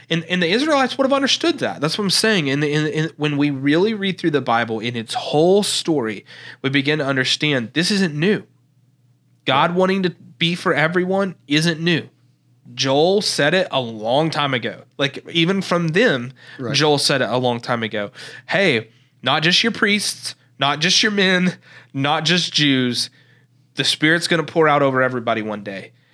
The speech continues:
Speaker 1: And when it does, you're gonna know."
Speaker 2: Right.
Speaker 1: And so it did,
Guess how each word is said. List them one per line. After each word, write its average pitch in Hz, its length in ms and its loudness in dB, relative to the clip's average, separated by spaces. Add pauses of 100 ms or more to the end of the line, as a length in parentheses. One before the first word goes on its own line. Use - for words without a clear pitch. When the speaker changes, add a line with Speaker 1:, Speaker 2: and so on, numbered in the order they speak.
(160)
Speaker 1:
And 117 160 -4
when 120 100 0
it 185 140 -2
does, 156 640 2
you're 117 180 -2
gonna 120 200 0
know." 110 220 -8 (380)
Speaker 2:
Right. 110 240 -4 (140)
Speaker 1:
And 131 280 0
so 139 280 0
it 208 120 0
did, 156 460 2